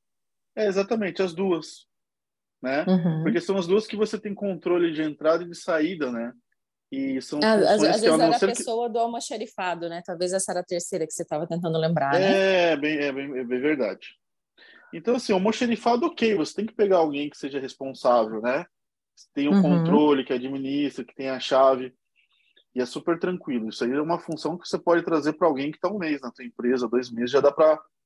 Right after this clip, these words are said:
Speaker 1: começar a treinar essa pessoa, apesar de não saber ainda o nome de tudo, né? Mas já dá pra,
Speaker 2: Uhum.
Speaker 1: já dá pra ir treinando. Agora, financeiro e a parte de,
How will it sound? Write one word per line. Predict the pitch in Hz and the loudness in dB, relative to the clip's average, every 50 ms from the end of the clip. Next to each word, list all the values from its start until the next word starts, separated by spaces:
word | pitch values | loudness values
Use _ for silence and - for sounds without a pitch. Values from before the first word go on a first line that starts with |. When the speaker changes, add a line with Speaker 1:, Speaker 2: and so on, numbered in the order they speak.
| _ _ _ _ | _ _ _ _
Speaker 1:
começar | - 139 143 139 135 - 143 | -4 0 0 0 2 2 2
a | 139 | 2
treinar | 143 - 156 151 147 143 139 143 | 2 0 0 0 0 0 0 -2
essa | 143 - 147 | -2 -4 -6
pessoa, | - 180 190 - - 170 131 113 107 | -6 -6 -6 -4 -2 0 0 0 0
apesar | - 123 117 120 120 123 | -2 -4 -2 0 0 -2
de | 117 127 | -2 -4
não | 127 131 123 | -8 -10 -10
saber | - - 120 113 123 127 | -8 -8 -6 -2 -2 -2
ainda | 123 127 127 127 | -2 -2 -4 -4
o | 123 | -4
nome | 123 123 123 123 | -4 -4 -4 -6
de | 113 139 - | -8 -10 -10
tudo, | - 135 127 113 113 110 | -8 -6 -4 -4 -4 -4
né? | 110 123 147 - _ _ _ _ _ _ _ _ - | -4 -6 -6 -10 _ _ _ _ _ _ _ _ -4
Mas | 113 117 113 | -2 0 2
já | 123 117 | 2 4
dá | 117 120 | 4 4
pra, | 175 165 151 151 151 151 156 156 160 147 151 | 6 6 6 6 6 6 6 6 4 4 0
Speaker 2:
Uhum. | 135 | -4
Speaker 1:
já | 127 131 | -6 -4
dá | 127 131 127 | -4 -4 -4
pra | - 143 143 | -2 -4 -6
ir | 143 | -6
treinando. | - - 180 220 220 190 151 123 113 110 - _ _ _ _ _ _ _ _ _ _ - | -6 -6 -6 -6 -4 -4 -6 -6 -8 -10 -14 _ _ _ _ _ _ _ _ _ _ -6
Agora, | 190 214 208 208 190 170 | -4 0 2 2 2 2
financeiro | 165 - 202 214 226 226 - - - - 143 131 123 120 110 | 0 -4 -10 -8 -8 -8 -8 -10 -8 -4 -2 -2 0 -2 -2
e | - 127 139 | -2 0 -2
a | 147 | -2
parte | 147 - 151 135 127 120 - - 127 | 0 0 0 0 0 0 -2 -8 -10
de, | 117 123 123 117 117 113 104 | -6 -4 -4 -2 -2 -4 -6